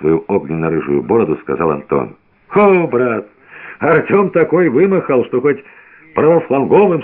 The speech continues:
став», засмеялся Матвей. «Ну, пошли, пошли в избу, пошли». Они скрылись в избе,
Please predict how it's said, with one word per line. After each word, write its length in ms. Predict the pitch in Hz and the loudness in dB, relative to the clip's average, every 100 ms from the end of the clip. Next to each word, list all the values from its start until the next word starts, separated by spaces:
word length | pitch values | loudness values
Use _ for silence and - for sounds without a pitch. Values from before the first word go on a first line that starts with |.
| - | -4
став», 260 | 101 80 - _ - - | -4 -4 -8 _ -20 -14
засмеялся 640 | 76 104 98 92 78 - | -8 -6 -2 0 -2 -2
Матвей. 420 | 76 69 64 53 _ _ _ - | -6 -4 -8 -10 _ _ _ -4
«Ну, 200 | 135 123 _ | -2 -2 _
пошли, 380 | 82 - 73 60 _ _ | -6 -4 -4 -6 _ _
пошли 440 | - 71 - 80 120 | -6 -6 -6 -4 -2
в 100 | 95 | -4
избу, 200 | 71 76 | -8 -6
пошли». 380 | 90 90 92 - _ _ _ _ _ _ _ _ _ _ | -6 -4 -6 -6 _ _ _ _ _ _ _ _ _ _
Они 240 | - 175 208 | -2 0 0
скрылись 420 | - 104 90 - | 0 -2 -2 -2
в 80 | 85 | -2
избе, 360 | 120 135 214 | 0 2 2